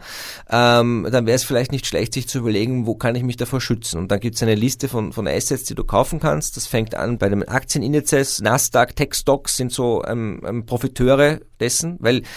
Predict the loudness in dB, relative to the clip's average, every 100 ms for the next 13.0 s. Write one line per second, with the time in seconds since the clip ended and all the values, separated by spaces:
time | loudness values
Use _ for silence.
0 | -18 -20 -20 -20 _ -4 0 0 -2 -2
1 | 2 2 2 2 2 4 4 6 6 4
2 | 2 2 0 -2 0 2 2 2 2 2
3 | 4 2 2 0 0 0 -4 2 2 2
4 | -6 -16 -8 -6 -4 0 -2 0 -2 0
5 | 2 2 0 -2 -2 -2 -4 -6 -8 -8
6 | -10 -2 0 0 -4 -2 0 2 0 2
7 | 2 4 0 2 2 0 0 -2 -4 0
8 | 2 4 2 0 -8 -10 -12 -8 -2 2
9 | 2 2 -4 -2 -2 -2 -4 -2 0 2
10 | 2 2 2 0 4 4 6 4 2 2
11 | 2 2 0 0 -2 -4 -2 0 2 2
12 | 4 2 2 0 0 0 -2 -6 -8